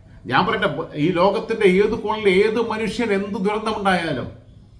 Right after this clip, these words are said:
നമുക്ക് സഹായിക്കാൻ പറ്റുമെങ്കിൽ സഹായിക്കണം എന്നുള്ള അഭിപ്രായക്കാരനാണ് വ്യക്തിപരമായിട്ട് ഞാൻ. അത് രാജ്യങ്ങളുടെ അതിര്, ഭാഷയുടെ അതിര്, ആ,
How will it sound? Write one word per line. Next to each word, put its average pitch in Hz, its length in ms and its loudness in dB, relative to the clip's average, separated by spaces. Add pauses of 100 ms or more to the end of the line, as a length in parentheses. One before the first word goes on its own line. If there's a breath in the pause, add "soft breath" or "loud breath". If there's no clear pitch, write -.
(220)
നമുക്ക് 196 260 2
സഹായിക്കാൻ 196 360 0
പറ്റുമെങ്കിൽ 190 360 0
സഹായിക്കണം 190 380 2
എന്നുള്ള 185 200 2
അഭിപ്രായക്കാരനാണ് 165 520 0
വ്യക്തിപരമായിട്ട് 151 580 -2
ഞാൻ. 85 80 -10 (580)
അത് 156 100 4 (100)
രാജ്യങ്ങളുടെ 196 500 0
അതിര്, 208 140 -4 (100)
ഭാഷയുടെ 196 420 0
അതിര്, 202 180 0 (640 loud breath)
ആ, 147 60 -2